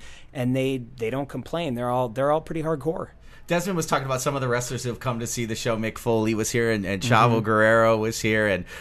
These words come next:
Speaker 2: what has been your sense of the reaction to the show from the wrestling industry or wrestling fans, wrestling people that come to see it?
Speaker 1: Yeah, uh, you know, they're all into it, and a-, as am I. My, my best friend in the world is Austin Aries, who's current,
Speaker 2: Sure.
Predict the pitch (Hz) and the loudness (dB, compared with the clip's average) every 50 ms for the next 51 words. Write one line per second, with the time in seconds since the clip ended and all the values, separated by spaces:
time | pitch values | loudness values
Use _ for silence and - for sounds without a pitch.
0 | - - - 151 160 214 233 - - 160 185 175 180 170 170 165 147 147 160 165 | -14 -10 -2 2 4 4 4 4 4 2 2 2 2 2 2 2 2 2 2 0
1 | - - 170 151 135 - 143 127 120 110 123 123 117 104 120 123 127 123 131 127 | 2 0 0 0 0 0 -2 -2 -2 0 0 0 0 0 0 0 4 4 4 4
2 | - - 123 113 127 110 113 - - 131 120 120 117 - - 123 117 113 113 113 | 2 0 -4 -2 -2 -2 -2 -2 0 2 2 2 0 0 0 2 2 2 2 0
3 | - - - - - - 123 120 131 131 127 - 131 123 131 180 196 180 180 180 | -4 -8 -14 -16 -8 -4 0 2 2 2 2 2 2 4 4 6 6 6 4 2
4 | - 175 170 165 147 131 120 127 127 127 - - 117 113 - - 170 180 175 170 | 2 2 4 4 4 4 2 2 0 0 -2 -4 -6 -6 -4 -2 -2 0 0 -2
5 | 156 147 139 131 - 135 123 127 - 165 160 - 117 104 113 - - - 123 98 | -2 -2 -4 -4 -4 -4 -6 -2 -2 -2 -2 -2 -4 -6 -8 -8 -6 -6 -6 -6
6 | 90 104 - - - 92 76 85 - - - - - - - 233 233 190 - - | -6 -8 -10 -10 -8 -8 -8 -10 -12 -12 -14 -18 -18 -6 0 2 2 2 2 0
7 | 208 208 208 175 - - 190 196 196 190 190 156 208 220 220 208 196 196 190 185 | -2 -2 -4 -6 -4 0 2 4 4 4 4 4 4 4 4 6 4 4 4 2
8 | 170 - - 180 165 160 - 147 147 143 139 - - 165 160 170 - - 175 165 | 0 0 0 0 0 0 0 -2 -2 -2 -4 -6 -2 0 0 0 0 2 2 4
9 | 165 139 156 147 147 147 151 151 143 147 143 147 156 160 160 165 131 170 160 147 | 4 4 4 2 4 4 2 2 2 2 0 0 0 0 0 2 2 2 2 2
10 | - - 175 160 160 156 147 135 131 143 151 143 135 127 123 - 147 143 - - | 0 -2 -2 0 0 0 0 0 0 0 0 0 0 -2 -6 -4 -4 -4 -4 -4
11 | - 156 131 131 139 143 139 127 120 117 - - 135 123 - - - 139 127 127 | -6 -8 -6 -2 -2 0 0 0 -2 -2 -4 -4 -6 -6 -6 -4 -4 -2 -2 -2
12 | 120 - - 131 | -2 -4 -2 -2